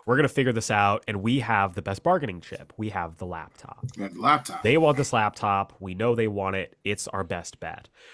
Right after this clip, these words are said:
Speaker 1: So they
Speaker 2: Hmm.
Speaker 1: show up to Henry's apartment, and Henry just being like, "Fuck, I can't. Fuck, leave me alone."
Speaker 2: Just, "No, this sucks." <laughs>
Speaker 1: The reluctant hero. I love this. But they're able to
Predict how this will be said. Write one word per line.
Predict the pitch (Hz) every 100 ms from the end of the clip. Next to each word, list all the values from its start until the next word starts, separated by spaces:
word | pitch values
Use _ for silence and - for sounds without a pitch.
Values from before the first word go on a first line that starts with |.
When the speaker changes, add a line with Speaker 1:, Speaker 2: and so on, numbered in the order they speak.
| -
Speaker 1:
So | -
they | 196 277
Speaker 2:
Hmm. | 320
Speaker 1:
show | - 233 190 151
up | 127 123
to | -
Henry's | 131 - 185 180 156
apartment, | 151 - 104 95 92 90 - - - - 113
and | 147 156 165
Henry | - 254 262 254 220
just | 202 -
being | 180 175
like, | 170 - - -
"Fuck, | - 302 330 - - -
I | 202
can't. | - 277 262 - _
Fuck, | - - - 330 - - - -
leave | 220
me | 294
alone." | 302 320 311
Speaker 2:
Just, | - - 104
"No, | 139 208 320 330
this | 240 226
sucks." | - - 311 330 269 - - - - - -
<laughs> | 120 - -
Speaker 1:
The | 120
reluctant | 120 127 131 208 - 185 160
hero. | 131 104 92 80 78 - _ _ -
I | 104
love | 110 87
this. | 82 - - - _ _ _ _ _ _ _ _ -
But | 113 110
they're | 135 156
able | 147 139 143
to | 123 - 127 123 117 113 113